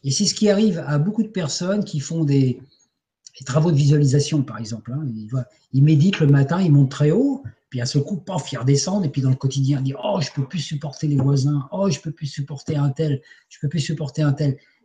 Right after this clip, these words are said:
Mais si ça dérange, c'est qu'on est retombé dans la troisième dimension. Donc le but, c'est de se connecter à l'être lumière, unité, et de redescendre dans la troisième dimension en restant connecté dans sa troisième,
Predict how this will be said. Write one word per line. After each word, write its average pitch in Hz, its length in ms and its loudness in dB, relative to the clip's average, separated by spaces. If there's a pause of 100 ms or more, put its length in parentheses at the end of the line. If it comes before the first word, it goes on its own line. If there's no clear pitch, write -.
(100)
Mais 139 80 4
si 294 200 2
ça 247 160 4
dérange, 175 580 2 (600)
c'est - 180 2
qu'on 208 180 4
est 196 60 4
retombé 185 300 -2
dans 202 100 2
la 170 80 0
troisième 143 380 2
dimension. 123 420 -2 (140)
Donc 135 160 0
le 190 80 4
but, 226 320 4 (200)
c'est - 120 -4
de 139 60 -2
se 170 120 -2
connecter 240 840 4
à 147 160 0
l'être 247 360 0
lumière, 160 640 0
unité, 190 540 0 (800)
et 185 380 0 (180)
de 139 60 2
redescendre 220 680 2
dans 147 100 0
la 139 80 0
troisième 214 400 0
dimension 160 680 -2
en 156 80 0
restant 208 480 -2
connecté 214 680 0
dans 165 140 0
sa 147 180 -4
troisième, 135 580 -2